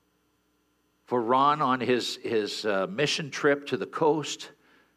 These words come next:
God has different ways to move. We think that he's gonna show up at three stops. But if he decides to move in another way and have you stop at a different place,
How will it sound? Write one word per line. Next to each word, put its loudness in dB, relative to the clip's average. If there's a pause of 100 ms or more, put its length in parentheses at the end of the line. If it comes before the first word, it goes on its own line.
(120)
God 0
has 0
different -6
ways 0
to -10
move. -2
We 0
think -4
that 2
he's -4
gonna -2
show 0
up 0 (580)
at -2
three 0
stops. -2 (1300)
But 6
if 2
he 2
decides 4
to 0
move 4
in 0
another 4
way 6
and 0
have 2
you 0
stop 2
at 2
a 0
different 0
place, -2